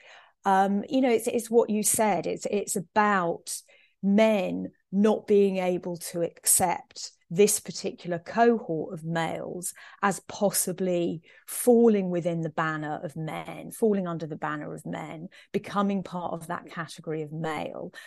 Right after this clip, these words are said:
and being, you know, other human beings whose legitimate needs and rights, it's up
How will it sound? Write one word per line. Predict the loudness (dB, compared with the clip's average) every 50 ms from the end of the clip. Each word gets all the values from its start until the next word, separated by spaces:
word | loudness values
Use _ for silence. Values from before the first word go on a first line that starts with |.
| -16 -6
and | -2 0 0 0 0 4
being, | 6 8 8 8 6 4 2 2 0 -4 -8 -10 -14 -20 -20 _ _ -4
you | -4
know, | -4 -4 -8 -16 -16 _ 4
other | 6 6 6 4 -2
human | -2 0 2 4 4 4 2 0 2
beings | 4 4 6 6 4 2 -2 -4 -6 -8 -6
whose | -4 -4 -2 -2 -4 -4 -6 -10 -14 -8 0
legitimate | 2 4 4 4 4 0 0 0 0 -2 -2 -2 -2 -2 -4
needs | -4 -4 -4 -6 -6 -4 -4 -4 -6 -6 -6 -8 -8 -8 _ _ _ -4
and | -2 -2 0
rights, | 0 -2 0 0 -2 -2 -2 -4 -8 -6 -4 -4 -4 -6 _ _ _
it's | 4 4 4 4 2
up | 0 0 0 -4